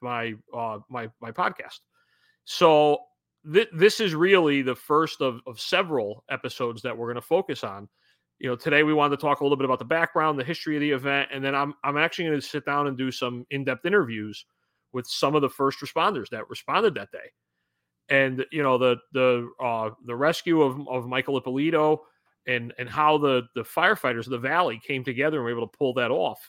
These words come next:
i-, is, is just an incredible a-, act of, of, uh, uh, heroism. That, and, and as much as, you know, in our profession, it, it's all in the line of work. It's, you know, that was an extraordinary event that required extraordinary people at, at the right moment to come together.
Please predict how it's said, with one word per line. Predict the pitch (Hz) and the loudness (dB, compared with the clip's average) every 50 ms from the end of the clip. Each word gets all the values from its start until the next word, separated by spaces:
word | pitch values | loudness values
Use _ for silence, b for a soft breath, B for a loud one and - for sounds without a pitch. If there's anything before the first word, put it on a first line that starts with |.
| _ - | _ -12
i-, | 131 117 - - | -12 -12 -10 -10
is, | 131 131 120 113 113 120 _ _ _ _ 139 | -10 -8 -8 -10 -12 -16 _ _ _ _ -12
is | 131 127 | -10 -8
just | 143 135 - | -8 -8 -6
an | 147 | -8
incredible | 131 117 - - - 175 214 220 180 160 131 123 - - _ _ _ _ _ _ _ _ _ | -8 -8 -2 0 2 2 2 2 2 2 2 2 0 -6 _ _ _ _ _ _ _ _ _
a-, | - - - - | -14 -10 -2 2
act | 185 180 165 - - | 4 4 4 2 0
of, | 147 135 120 131 - - | -2 -4 -4 -8 -6 -6
of, | 131 127 117 110 117 - - | -4 -4 -4 -8 -12 -4 -2
uh, | 151 180 - | -2 0 2
uh, | - 165 165 - | 2 2 2 2
heroism. | 113 180 220 240 247 165 117 98 92 - - - _ _ _ | 2 2 4 6 6 4 4 2 -2 -8 -18 -20 _ _ _
That, | 131 123 123 131 - - 139 | -4 -2 -2 -2 -4 -4 -4
and, | 143 143 139 143 139 | -4 -4 -4 -4 -6
and | - 147 147 | -6 -4 -4
as | 147 160 | -2 2
much | 202 226 226 - | 4 4 4 4
as, | 254 220 | 2 2
you | 220 220 | 4 6
know, | 202 190 185 175 | 6 8 8 8
in | 165 | 8
our | 170 180 180 | 8 8 6
profession, | - 190 165 - 165 170 165 - - 175 165 160 147 - _ _ _ _ _ _ _ - | 4 -2 -4 0 0 0 2 0 -2 -4 -4 -6 -8 -10 _ _ _ _ _ _ _ -8
it, | 139 - - | -8 -8 -8
it's | 139 - 156 | -8 -4 0
all | 156 160 170 | 2 2 2
in | 170 | 2
the | 156 | 2
line | 147 147 151 151 151 | 2 2 2 2 2
of | 143 | 2
work. | 139 139 143 147 147 143 - - | 2 4 4 4 4 2 0 -4
It's, | 131 101 - - - - _ _ _ _ _ _ _ _ - | -10 -10 -10 -14 -18 -18 _ _ _ _ _ _ _ _ -6
you | 147 | -4
know, | 139 139 | -2 0
that | 156 160 170 | 2 2 2
was | 196 180 | 2 2
an | 190 175 | 0 -2
extraordinary | 156 - - - 156 156 165 160 160 156 151 151 143 | -2 -4 -4 0 0 0 2 2 0 0 0 0 0
event | 127 120 139 139 139 - 120 | -2 0 0 -2 -2 -2 -2
that | 127 120 | -4 -6
required | 113 117 - - 139 131 127 120 | -6 -8 -6 -4 -2 0 0 -2
extraordinary | 113 - - - 127 123 127 123 120 120 117 113 110 | -4 -6 -8 -6 -4 -4 -4 -4 -6 -6 -6 -6 -8
people | - 127 123 117 - - 113 107 104 107 - - 110 104 - - | -8 -10 -10 -10 -8 -8 -8 -8 -8 -10 -12 -14 -16 -18 -16 -18
at, | 120 117 - | -20 -16 -16
at | 135 127 - | -16 -12 -12
the | 120 | -8
right | 117 127 135 143 | -4 -4 -4 -4
moment | 135 127 131 123 120 - | -4 -4 -6 -6 -8 -10
to | - - | -12 -10
come | - 131 120 | -8 -8 -6
together. | 117 110 117 120 110 95 - - | -6 -4 -4 -4 -6 -8 -12 -20